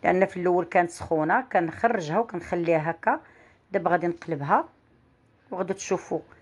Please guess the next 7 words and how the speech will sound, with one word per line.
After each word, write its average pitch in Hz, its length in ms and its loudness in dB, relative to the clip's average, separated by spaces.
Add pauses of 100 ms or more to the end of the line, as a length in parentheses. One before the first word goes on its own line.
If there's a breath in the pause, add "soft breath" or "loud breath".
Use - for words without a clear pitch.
(800 soft breath)
هكا 185 340 2
ال-، 165 580 2 (420)
الظهر 180 320 -2
ديالها 175 400 2
حتى - 280 -4
هو 170 280 2
راه 156 220 -2